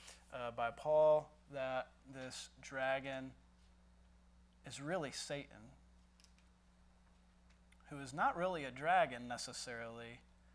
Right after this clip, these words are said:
You know, we think of a dragon that's flying around with wings that breathes fire. You know that's not what he looks like, right?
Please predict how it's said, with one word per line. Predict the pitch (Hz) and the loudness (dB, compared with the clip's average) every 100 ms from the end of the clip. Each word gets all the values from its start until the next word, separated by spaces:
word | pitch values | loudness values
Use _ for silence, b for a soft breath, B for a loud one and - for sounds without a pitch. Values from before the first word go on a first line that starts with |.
| b b b b b - - - - - - - - - - - - - - - - - - b b - - - - | b b b b b -20 -20 -20 -20 -20 -20 -20 -20 -20 -20 -20 -20 -20 -20 -20 -20 -20 -20 b b -20 -20 -20 -12
You | 147 | -6
know, | 127 113 - - - | -6 -6 -14 -20 -18
we | 135 | -12
think | - 139 | -10 -10
of | 123 | -10
a | |
dragon | 123 127 123 123 | -6 -4 -4 -6
that's | 110 | -10
flying | - 123 120 | -6 -4 -4
around | 120 117 | -6 -8
with | 117 | -10
wings | 120 120 120 | -12 -10 -8
that | 120 131 | -10 -8
breathes | 127 113 | -12 -10
fire. | - 123 113 | -4 -2 -2
You | 131 | -6
know | 131 | -6
that's | 127 117 120 | -6 -8 -8
not | 120 - - | -8 -10 -14
what | 131 | -14
he | 117 117 | -12 -12
looks | 123 - | -12 -10
like, | - 120 | -12 -8
right? | 117 | -8